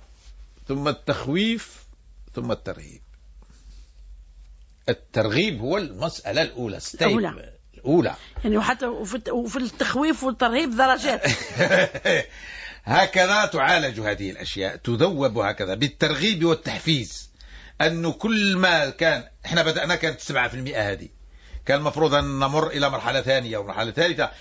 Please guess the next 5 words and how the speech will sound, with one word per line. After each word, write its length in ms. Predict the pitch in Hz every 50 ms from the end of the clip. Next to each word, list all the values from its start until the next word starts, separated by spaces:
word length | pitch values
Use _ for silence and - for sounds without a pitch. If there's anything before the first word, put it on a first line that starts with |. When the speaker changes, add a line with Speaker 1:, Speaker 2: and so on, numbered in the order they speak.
| - - -
Speaker 1:
وأنه 340 | 143 175 180 170 170 170 170
من 340 | 170 240 262 240 190 151 139
يأتي 400 | 151 - 190 170 - - 160 143
بأمواله 600 | 156 143 117 127 131 135 127 113 104 101 98 - - - - - - - - -
يربح 600 | 131 170 214 208 175 170 - - - - -